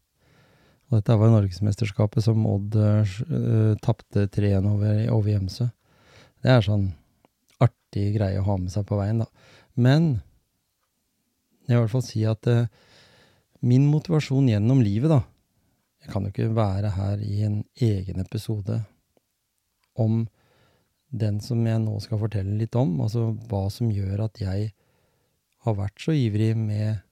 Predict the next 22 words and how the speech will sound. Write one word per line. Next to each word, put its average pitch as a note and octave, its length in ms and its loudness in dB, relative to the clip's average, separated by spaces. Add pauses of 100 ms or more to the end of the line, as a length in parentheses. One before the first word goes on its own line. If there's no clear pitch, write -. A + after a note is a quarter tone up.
(260)
eh, A2+ 200 0
å A2 400 0
bygge A2+ 240 -2
opp E3+ 60 -4
motivasjonspreik, B2 1120 -2 (180)
dette A2 360 -4
med A2+ 140 0
å C#3 80 0
skrive A2+ 340 0
bok G#2+ 380 -6
om, A2 280 2
eh, A2 280 -2
livsmotto, A2 640 -4 (1040)
eh, A2+ 340 0 (800)
gjør A2+ 440 4
at, - 280 -8 (260)
eh, A2 460 2 (880)
en A#2+ 80 2
har G2 260 -2
på A#2+ 140 -2
en B2+ 120 2
måte A2+ 420 -2